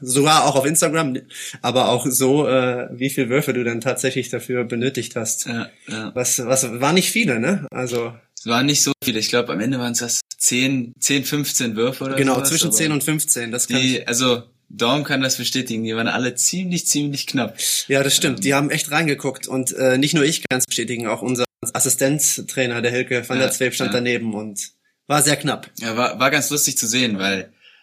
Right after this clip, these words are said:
Speaker 2: wir hatten besprochen, dass ich mich nicht umdrehe, ähm, und dass Dom mir so ein kleines Zeichen gibt und ich habe halt immer Doms Gesichtsausdruck gesehen nach jedem Wurf.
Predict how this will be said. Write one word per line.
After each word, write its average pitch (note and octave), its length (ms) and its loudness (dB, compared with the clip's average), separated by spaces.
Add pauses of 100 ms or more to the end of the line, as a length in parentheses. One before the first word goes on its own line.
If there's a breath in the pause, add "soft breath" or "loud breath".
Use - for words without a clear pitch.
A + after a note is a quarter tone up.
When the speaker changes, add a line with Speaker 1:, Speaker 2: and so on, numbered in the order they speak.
Speaker 2:
wir A#2 140 2
hatten B2 120 0
besprochen, C3+ 460 0
dass B2 160 2
ich A#2 100 -2
mich A#2 140 0
nicht D#3 260 0
umdrehe, E3 640 0 (540 loud breath)
ähm, G#2+ 280 -2
und G#2 100 -2
dass A2 180 0
Dom A#2 240 2
mir B2 180 2
so A2+ 100 -2
ein A2 80 -4
kleines A#2 360 0
Zeichen B2+ 360 0
gibt D3 240 -2
und G#2 120 0
ich G2+ 160 0
habe A2 120 2
halt G#2+ 100 0
immer A2 240 0
Doms A2 380 0
Gesichtsausdruck A2+ 640 -2
gesehen A#2+ 300 -2
nach A2+ 100 0
jedem A#2 300 0
Wurf. B2+ 240 0